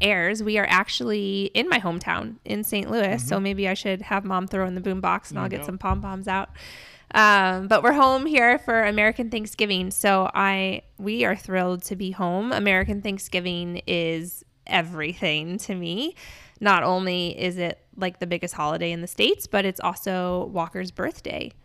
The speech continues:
Speaker 2: Yep.
Speaker 1: So he was born on American Thanksgiving, which I think is really cool. So we alternate every year between being home for Christmas or being home for Thanksgiving. So I love the fact that now we'll be home every other year for his birthday.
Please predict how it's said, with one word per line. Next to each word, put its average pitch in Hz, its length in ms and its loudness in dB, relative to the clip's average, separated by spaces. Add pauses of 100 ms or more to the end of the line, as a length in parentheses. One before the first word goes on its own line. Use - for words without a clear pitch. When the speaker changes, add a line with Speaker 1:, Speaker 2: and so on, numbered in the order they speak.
Speaker 2:
Yep. 143 100 -16
Speaker 1:
So 180 400 -2
he 185 160 -4
was 202 140 -2
born 233 260 0
on 359 100 2
American 208 360 -2
Thanksgiving, 190 440 -6
which 214 140 -8
I 202 60 -4
think 190 180 -6
is 190 160 -6
really 185 180 0
cool. 339 380 2 (380)
So 240 120 4
we 240 200 6
alternate 220 640 4
every 196 240 0
year 190 240 2
between 185 580 -4
being 190 280 -2
home 185 200 -4
for 180 100 -10
Christmas 320 520 0
or 214 80 0
being 202 200 -2
home 190 200 -4
for 202 100 -12
Thanksgiving. 247 560 2
So 190 420 2
I 202 140 4
love 190 380 2
the 202 80 -2
fact 175 280 0
that 180 140 -6
now 180 300 0
we'll 180 180 -2
be 185 120 -6
home 175 360 -6
every 175 260 -4
other 170 160 -6
year 175 280 -4
for - 140 -10
his 190 180 -10
birthday. - 480 -12